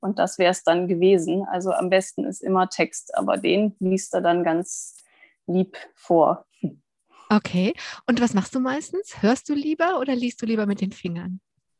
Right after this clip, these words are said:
Speaker 1: Es kommt drauf an. Also wenn ich wirklich was konzentriert lesen will, lese ich's mit den Fingern. Ich find's auch unglaublich wichtig, dass die Brailleschrift noch, ähm, also die Blindenschrift heißt ja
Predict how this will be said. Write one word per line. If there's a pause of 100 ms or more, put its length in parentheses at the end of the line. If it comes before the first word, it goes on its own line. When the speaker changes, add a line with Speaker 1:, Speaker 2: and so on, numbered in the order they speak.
(880)
Speaker 1:
Es
kommt
drauf
an.
Also (440)
wenn
ich
wirklich
was
konzentriert
lesen
will,
lese
ich's
mit
den
Fingern.
Ich
find's
auch
unglaublich
wichtig,
dass
die
Brailleschrift
noch, (120)
ähm,
also
die
Blindenschrift
heißt
ja